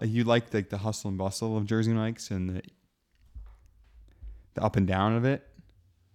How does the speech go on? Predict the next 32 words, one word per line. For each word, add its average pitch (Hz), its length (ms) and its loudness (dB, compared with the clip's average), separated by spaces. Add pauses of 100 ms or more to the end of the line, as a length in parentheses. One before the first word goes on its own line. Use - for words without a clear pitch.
(140)
where 117 200 0
I 104 80 2
feel 123 160 -2
like 110 100 0
in 107 100 0
Belgium 98 300 0
there's 98 120 -2
a 95 40 -2
lot, 95 420 -4 (460)
it's 123 140 0
not 131 100 4
as 113 120 2
much 110 180 2
high 98 280 -4
and 98 160 -2
low. 95 340 -2 (320)
It's - 100 -20
just 107 180 -8
kinda 101 160 -2
more 95 160 -2
of 92 100 -2
a 92 40 0
midline. 101 540 -2 (840)
The - 120 -8
amplitude 104 480 0
on 95 120 2
this 90 140 -2
sine 98 540 0
cosine 98 640 -4
graph 101 400 -4
is 90 140 -6
not 92 340 -4